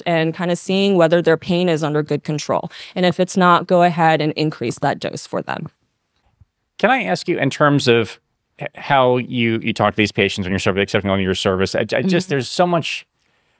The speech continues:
Speaker 2: I know we're, we're talking about acute pain now, but even in terms of the discussions about chronic pain, and a lot of that's potentiated theoretically by even just trauma within the healthcare system and the stigma that you're talking about. So when you're first admitting a patient, having conversations about how you're going to manage their pain, that kind of thing. Can you just sort of talk us through what your,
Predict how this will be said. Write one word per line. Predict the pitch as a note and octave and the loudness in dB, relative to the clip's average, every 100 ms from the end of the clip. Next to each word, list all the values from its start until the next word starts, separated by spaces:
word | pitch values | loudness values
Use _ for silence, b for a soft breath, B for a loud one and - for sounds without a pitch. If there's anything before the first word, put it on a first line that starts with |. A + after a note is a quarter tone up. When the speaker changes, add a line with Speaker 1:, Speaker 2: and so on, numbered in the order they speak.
| - | -2
Speaker 2:
I | C#3 | 2
know | D3 | 4
we're, | C3+ B2 | 4 2
we're | A#2+ | 0
talking | B2 B2 | 0 2
about | A2 | 0
acute | - B2+ - | 0 -2 -2
pain | A#2+ G#2 | -2 2
now, | G#2 G2+ | 2 2
but | G#2 | 0
even | A#2 | -2
in | A#2 | -2
terms | G2 A2+ A2 G2+ | 0 0 0 -2
of | G2 | -4
the | |
discussions | G2 - G#2+ G#2 | -2 0 -2 0
about | - G2 | 0 0
chronic | - G2+ G2 - | 2 2 2 -2
pain, | A2 G2 G2 G2+ | -2 -2 -2 -2
and | G2 | 2
a | |
lot | G#2 | 2
of | G2+ | 4
that's | G2 - | 0 -2
potentiated | A2 - G#2 - F#2 F#2+ F#2 F#2 b b b b _ | -6 -2 -2 0 0 0 -4 -12 b b b b _
theoretically | D#3+ B2+ A2+ - G#2+ | 2 4 4 2 0
by | G2+ G2 | 4 2
even | G#2 A2 | 2 -4
just | G#2 - | -4 -4
trauma | G#2+ G2+ | -2 -2
within | F#2+ G#2 | -2 -2
the | F2+ | 0
healthcare | F#2 - F#2 | -2 0 -2
system | - F#2+ G2+ F#2+ | -2 -4 -2 -2
and | G2+ | -2
the | |
stigma | F#2+ G#2 F#2+ | -2 -4 -2
that | G2+ | -2
you're | F#2+ | -2
talking | F#2+ F2+ G2 | 0 -2 -2
about. | F2+ F2 F2 | -4 -2 0
So | A#2 | 0
when | A#2+ | 0
you're | B2+ A2+ | -2 -4
first | F3 D#3+ - - _ _ _ - | -2 -2 -2 -10 _ _ _ -4
admitting | A#2+ B2 | 0 0
a | A#2+ | 0
patient, | B2 G#2+ A#2+ | -2 -2 -2
having | A2+ G#2+ | -4 -2
conversations | G#2+ G#2 A2 G2+ G2 | -2 0 -2 -2 -2
about | G2 G2 - | 0 0 0
how | G#2 | -2
you're | G2+ | -2
going | G#2 | -2
to | G2 | -2
manage | F#2+ F#2+ | -2 0
their | G2+ | -2
pain, | G2 F#2 | -2 -4
that | F#2 | -2
kind | F#2+ | -2
of | F2+ | -2
thing. | G2 F2+ | -4 -4
Can | A#2 | -4
you | |
just | A#2 - | -4 -4
sort | A2 | -4
of | |
talk | - G#2+ | -2 -2
us | G#2 | -2
through | - G2+ | -2 0
what | G2 F2 | 0 -2
your, | F#2 F2+ | -2 -2